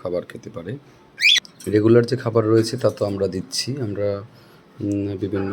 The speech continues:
আই-, আইটেমের সিডের ব্যবস্থা করেছি ওদের জন্য এখন। এছাড়াও পর্যাপ্ত ফ্রেশ পানির ব্যবস্থা করেছি যাতে করে এবং আলো বাতাস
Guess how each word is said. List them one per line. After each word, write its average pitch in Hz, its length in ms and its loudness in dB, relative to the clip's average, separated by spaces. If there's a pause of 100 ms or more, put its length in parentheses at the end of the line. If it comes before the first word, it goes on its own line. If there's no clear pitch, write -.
(120)
আই-, 120 120 -10 (160)
আইটেমের 98 400 -6
সিডের 110 400 0
ব্যবস্থা 95 340 -6
করেছি 87 380 -8 (320)
ওদের 95 260 -4
জন্য 92 160 -2 (120)
এখন। - 140 -18 (180)
এছাড়াও 113 480 4 (120)
পর্যাপ্ত 104 440 0
ফ্রেশ 110 320 0 (140)
পানির 107 280 0
ব্যবস্থা 101 460 -2
করেছি - 300 0 (140)
যাতে 110 180 -4
করে 98 220 -4
এবং 95 180 -2 (100)
আলো 95 220 0
বাতাস 95 320 -2